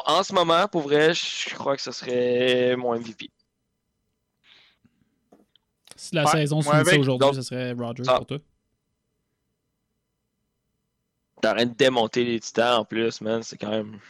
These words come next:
Speaker 2: Ouais.
Speaker 1: Mais
Speaker 3: Ouais.
Speaker 1: vous autres, si c'est pas lui, mettons, qui vous, qui vous choisirez à la place ?
Speaker 2: Vas-y donc, Spock.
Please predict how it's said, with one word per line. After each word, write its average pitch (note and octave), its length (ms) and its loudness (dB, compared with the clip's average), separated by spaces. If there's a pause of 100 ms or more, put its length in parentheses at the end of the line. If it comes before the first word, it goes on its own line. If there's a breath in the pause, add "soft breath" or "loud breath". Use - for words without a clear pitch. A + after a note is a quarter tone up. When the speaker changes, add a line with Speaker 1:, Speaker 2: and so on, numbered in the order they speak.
(300 loud breath)
Speaker 2:
Ouais. G#2+ 140 -12 (1000 loud breath)
Speaker 1:
Mais G#2+ 340 2
Speaker 3:
Ouais. G#2 100 2
Speaker 1:
vous G#2+ 180 -4
autres, D#3 160 2
si - 140 -10
c'est D#3+ 160 0
pas B2+ 160 2
lui, C#3+ 160 2
mettons, B2+ 260 0
qui C3 160 -4
vous, A#2 300 -12
qui B2 120 -8
vous A2+ 140 -10
choisirez A2 420 -4
à A2 60 -2
la A2+ 60 -6
place ? - 360 -6 (720 soft breath)
Speaker 2:
Vas-y C3+ 220 -6
donc, D#3+ 160 -4
Spock. - 160 -10